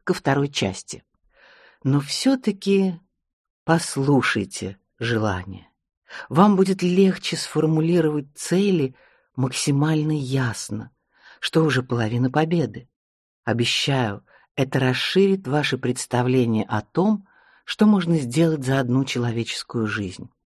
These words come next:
Известный психотерапевт Ролло Мэй написал книгу, которую назвал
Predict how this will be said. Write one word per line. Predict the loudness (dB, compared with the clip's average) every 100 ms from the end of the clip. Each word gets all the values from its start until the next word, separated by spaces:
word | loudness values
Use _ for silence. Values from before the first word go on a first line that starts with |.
| _ _ _ _ _ _ _ _ _ _ _ -2
Известный | 2 6 4 4 2 2
психотерапевт | 0 -8 -6 -2 -2 -2 0 -2 -4 _ -8
Ролло | 0 2 2 0
Мэй | 0 0 0 -2 _ _ _ _
написал | -4 -2 0 2 0
книгу, | 0 2 2 0 -4 -4 -20 _
которую | -2 0 2 2 2
назвал | 2 0 -2 0 -2